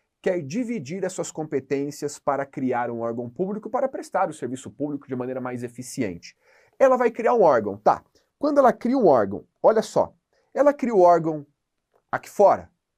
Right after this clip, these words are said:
Não. O que é um órgão público? É uma divisão interna das competências.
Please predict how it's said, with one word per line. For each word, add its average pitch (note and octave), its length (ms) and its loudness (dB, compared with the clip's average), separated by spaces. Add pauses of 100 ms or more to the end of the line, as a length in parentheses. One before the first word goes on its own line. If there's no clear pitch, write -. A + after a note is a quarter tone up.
Não. A#2 500 -6 (560)
O G#3+ 140 -8
que C4 240 -2
é A#3 80 4
um A3+ 120 0
órgão G#3 280 0
público? B2 580 -4
É C#3+ 120 2
uma C#3 140 0
divisão A#2+ 640 -4 (360)
interna E3 760 -4
das D#3+ 160 -8
competências. D#3 880 -8